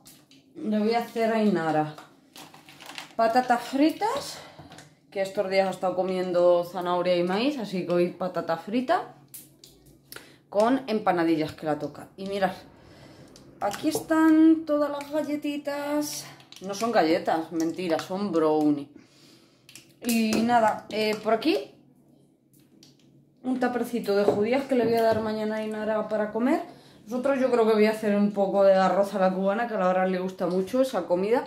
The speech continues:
Y, mm, nada, eso es lo que vamos a comer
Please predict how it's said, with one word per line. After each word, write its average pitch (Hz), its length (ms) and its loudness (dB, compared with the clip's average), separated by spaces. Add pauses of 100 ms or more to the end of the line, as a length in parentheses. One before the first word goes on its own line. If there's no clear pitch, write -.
(1000)
Y, 294 380 10
mm, 247 720 4 (1120)
nada, 233 520 4
eso 254 260 0
es 247 60 4
lo 233 100 2
que 214 480 2
vamos 214 320 0
a 220 100 -6
comer 320 240 6